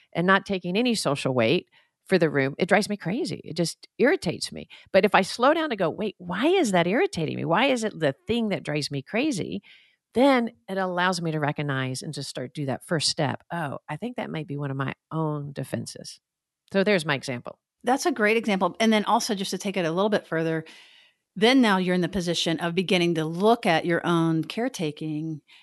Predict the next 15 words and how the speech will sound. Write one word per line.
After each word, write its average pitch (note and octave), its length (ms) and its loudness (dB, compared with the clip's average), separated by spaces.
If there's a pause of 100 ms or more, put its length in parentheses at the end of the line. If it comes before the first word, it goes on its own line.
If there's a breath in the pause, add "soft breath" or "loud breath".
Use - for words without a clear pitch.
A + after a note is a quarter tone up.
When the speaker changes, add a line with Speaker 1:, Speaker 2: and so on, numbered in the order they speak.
(120 soft breath)
Speaker 2:
and G3+ 240 4
then E3+ 540 2 (200)
create A3+ 340 6
that E3+ 180 2
pause D3+ 680 -4 (140)
rather F3 280 2
than D#3 140 0
doing D3 300 -2
it C#3+ 200 -4 (140)
and E3 260 -2
learning F3 520 4
what's - 240 -2
in E3 140 0
that C#3+ 180 -4 (160)
space, D#3 800 -4